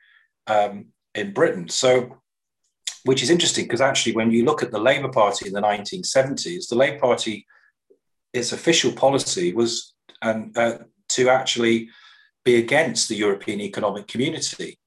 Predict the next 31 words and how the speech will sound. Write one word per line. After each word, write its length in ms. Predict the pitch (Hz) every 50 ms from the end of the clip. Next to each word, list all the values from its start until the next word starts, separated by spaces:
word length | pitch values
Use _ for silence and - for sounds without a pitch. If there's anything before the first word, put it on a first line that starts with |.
| _ _ _ _ _ _ _ _
You 60 | - 113
know, 140 | 107 101
the 340 | 101 101 117 113 113 113 113 113
Labour 300 | 120 135 147 151 135 127
government 460 | 120 123 117 113 107 107 104 92 - _ _ _ _ _ _
led 240 | 107 110 107 104 -
by 220 | - 107 104 98
Harold 320 | 95 110 110 110 107 95 101
Wilson, 640 | 120 139 143 139 - - - 87 87 110 - - - _ _ _ _ _ _ _ _ _ _ _ _ _ _ _ _ _ _ _ _ _ -
uh, 300 | 110 107 107 110 110 110 113
was 160 | 117 123 117
against 720 | 123 113 120 139 156 - - - - - - - - - _ _ _ _ _ _ _
joining 540 | - - 131 139 143 131 117 101 92 92 - _ -
the 100 | 110 101
E 300 | 92 98 95 92 90 90
E 40 |
C. 460 | 87 - - - 90 85 90 95 101 -
And 160 | 117 113 117
in 100 | 123 117
fact, 300 | 117 - 127 123 - -
when 160 | 120 120 117
they 140 | 113 113 113
won 240 | 113 127 131 135 139
the 80 | 135
election 440 | 120 107 104 98 - - - - 101
in 40 | 98
nineteen 360 | 98 95 95 90 - 101 98
seventy-four, 640 | - - - 92 - - - 90 - - 98 95 95
that's 300 | 123 127 - - - -
what 240 | 113 110 107 - -
triggered 440 | - - 120 - 113 104 98 -